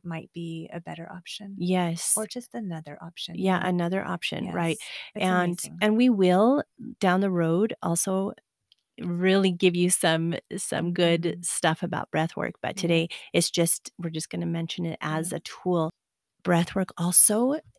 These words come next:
Speaker 2: is going to help you process some of those emotions that you have in your body. So all of these
Speaker 1: Mm-hmm.
Speaker 2: things are
Speaker 1: So good.
Speaker 2: crucial for you to begin or to, to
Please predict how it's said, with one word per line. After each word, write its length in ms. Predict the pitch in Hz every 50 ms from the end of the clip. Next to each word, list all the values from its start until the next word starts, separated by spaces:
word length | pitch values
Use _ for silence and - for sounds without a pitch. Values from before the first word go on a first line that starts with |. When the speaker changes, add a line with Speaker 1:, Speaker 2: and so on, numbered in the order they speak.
| -
Speaker 2:
is 240 | - 180 175 180 -
going 320 | - - 170 165 170 170 170
to 100 | - 185
help 360 | 165 - - 160 156 - -
you 80 | 165
process 520 | 160 - - - 165 156 - - 170 165 -
some 220 | - - 170 156 160
of 60 | 156
those 200 | - 160 160 -
emotions 540 | 160 160 156 151 156 - - 165 165 160 -
that 120 | - 165 -
you 80 | 175
have 280 | 170 - - 175 170 170
in 120 | 185 185
your 120 | 190 208 208
body. 560 | 190 - 185 196 214 233 254 220 220 208 196
So 200 | - - 220 196 175
all 280 | 214 226 247 269 285
of 140 | 294 285 254 240
these 200 | 254 240 233 180
Speaker 1:
Mm-hmm. 60 | 180
Speaker 2:
things 380 | 233 220 220 214 214 214 202 - -
are 100 | 190 190 196
Speaker 1:
So 20 |
good. 40 | - - - - -
Speaker 2:
crucial 560 | 208 208 214 226 - - - - - - 180
for 340 | - - - 196 190 190 190
you 360 | 185 180 185 185 185 180 180 - - - -
to 300 | 190 180 175 175 175 170 - - - - - - - _ -
begin 760 | - 180 - - - 185 180 180 180 175 180 180 180 185 - - _ _ _ _ _ _ -
or 160 | 170 170 170
to, 160 | 170 - 180 175 - - _ _
to 140 | - - 185